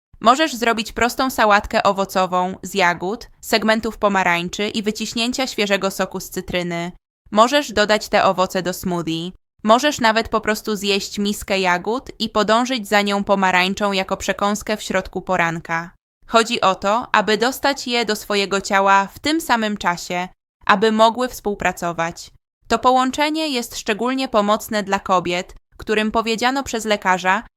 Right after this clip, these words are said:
że ich poziomy żelaza są po niższej stronie, ale nie na tyle niskie, aby wymagać suplementów. Strategie oparte na żywności, takie jak ta, często mogą naturalnie podnieść te poziomy w czasie.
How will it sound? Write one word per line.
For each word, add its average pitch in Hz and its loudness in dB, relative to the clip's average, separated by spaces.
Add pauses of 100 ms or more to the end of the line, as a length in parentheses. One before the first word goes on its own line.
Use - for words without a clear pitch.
(160)
że 190 2
ich 240 -2
poziomy 254 0
żelaza 202 2 (140)
są 254 2
po 254 0
niższej 220 -2
stronie, 175 -4 (420)
ale 202 4
nie 220 -2
na 247 0
tyle 226 -2
niskie, 190 -6 (180)
aby 233 4
wymagać 180 -2
suplementów. 175 -8 (500)
Strategie 277 0
oparte 247 -2
na 226 0
żywności, 196 -4
takie 190 -2
jak 170 -2
ta, 175 -2 (300)
często 285 0
mogą 254 0
naturalnie 220 0
podnieść 202 -2
te 190 -4
poziomy 180 -4
w - -14
czasie. - -10